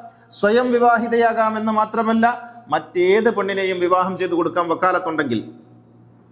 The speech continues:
മറ്റേത് പെണ്ണിനെയും വിവാഹം ചെയ്തു കൊടുക്കാൻ വക്കാലത്തുണ്ടെങ്കിൽ. ഇരുപത്തൊന്നായിരത്തി നൂറ്റി നാൽപത്തി അഞ്ചാമത്തെ മസ്അലയിൽ ഖദ്ദൂരിയുടെ കിതാബിൽ കാണാം, വക്കാലത്തും പറ്റും.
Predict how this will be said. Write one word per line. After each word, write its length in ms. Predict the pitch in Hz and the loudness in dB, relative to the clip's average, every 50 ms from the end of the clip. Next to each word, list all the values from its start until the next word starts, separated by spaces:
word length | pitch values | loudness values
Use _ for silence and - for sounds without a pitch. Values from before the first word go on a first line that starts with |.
| - - - - - - - - - - - - - | -20 -20 -20 -20 -20 -20 -20 -20 -20 -20 -14 -4 0
മറ്റേത് 520 | 160 170 - 202 208 214 233 247 285 254 247 | 0 0 2 4 4 4 4 4 2 2 2
പെണ്ണിനെയും 440 | 262 262 269 269 269 269 262 247 | 2 2 4 4 2 2 2 2
വിവാഹം 380 | 247 247 233 247 240 226 240 233 | 2 4 4 4 2 2 0 0
ചെയ്തു 140 | 233 233 240 | 0 2 2
കൊടുക്കാൻ 340 | 233 233 220 233 233 226 220 | 4 2 2 2 0 0 0
വക്കാലത്തുണ്ടെങ്കിൽ. 920 | 226 226 233 226 226 226 226 226 226 226 220 196 202 165 135 - - - - - - _ _ _ _ _ _ _ _ _ _ _ - - - - - - - - - - | 0 2 0 0 0 0 0 0 0 0 0 0 0 -2 -2 -6 -12 -16 -20 -20 -20 _ _ _ _ _ _ _ _ _ _ _ -18 -16 -14 -14 -14 -16 -20 -8 -2 0
ഇരുപത്തൊന്നായിരത്തി 800 | 156 196 214 233 226 226 220 233 233 226 226 226 220 226 226 233 | 2 4 4 2 2 2 2 4 4 4 4 2 0 0 0 0
നൂറ്റി 320 | 214 208 220 214 226 233 | 2 2 0 0 0 2
നാൽപത്തി 460 | 214 214 214 220 226 233 214 - 240 | 2 2 2 2 0 -2 -2 0 0
അഞ്ചാമത്തെ 580 | 220 214 214 208 208 226 220 220 220 220 226 214 | 0 2 2 2 2 2 2 2 0 0 0 0
മസ്അലയിൽ 720 | 208 208 202 - - 220 226 226 220 196 156 120 - - - - - - - - _ - _ _ _ _ _ - - | 0 0 -2 -2 0 2 2 4 2 2 0 -2 -4 -10 -16 -20 -20 -20 -20 -20 _ -20 _ _ _ _ _ -2 -2
ഖദ്ദൂരിയുടെ 540 | 185 180 220 226 214 220 220 214 208 208 | 0 2 2 2 2 2 2 2 2 0
കിതാബിൽ 460 | 196 208 196 220 214 208 202 208 190 - | -2 -2 -2 0 0 0 0 -2 -2 -2
കാണാം, 420 | 196 196 190 170 143 120 - - - - _ _ _ _ _ _ _ _ _ _ _ _ _ _ _ _ _ _ _ _ _ - - _ _ - - - | 0 0 0 -2 -4 -6 -14 -18 -20 -20 _ _ _ _ _ _ _ _ _ _ _ _ _ _ _ _ _ _ _ _ _ -20 -20 _ _ -18 -8 -4
വക്കാലത്തും 520 | 131 135 - 175 175 185 185 151 175 170 | -4 -2 0 0 0 0 0 0 0 0
പറ്റും. 480 | 160 143 110 117 107 92 - - - - | 0 0 0 -2 -6 -6 -8 -14 -20 -20